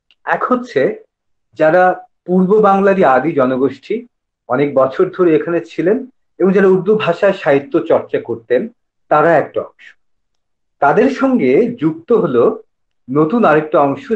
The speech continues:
যারা উনিশশো সাতচল্লিশ সনের দেশভাগের পর এইখানে এসে পাড়ি জমান। এই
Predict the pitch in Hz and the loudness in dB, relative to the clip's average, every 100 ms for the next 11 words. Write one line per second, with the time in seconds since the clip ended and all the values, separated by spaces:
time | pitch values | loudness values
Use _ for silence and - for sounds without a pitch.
0 | 151 143 143 143 147 - 131 - - 196 | 0 2 0 -2 -8 -6 -6 -4 -6 -4
1 | 196 - 185 185 131 107 139 143 139 147 | -6 -4 -2 -2 -4 -2 -2 -2 -4 0
2 | 151 - - 127 139 - - _ _ _ | 0 -2 0 2 2 0 -6 _ _ _
3 | - 147 147 170 160 143 143 - 247 - | -4 -2 -2 -4 0 0 -2 -4 -4 -6
4 | _ _ _ _ _ - 135 127 123 85 | _ _ _ _ _ 0 0 0 -4 -10
5 | - _ _ _ _ _ _ _ _ _ | -14 _ _ _ _ _ _ _ _ _
6 | _ _ _ _ _ _ 233 | _ _ _ _ _ _ 0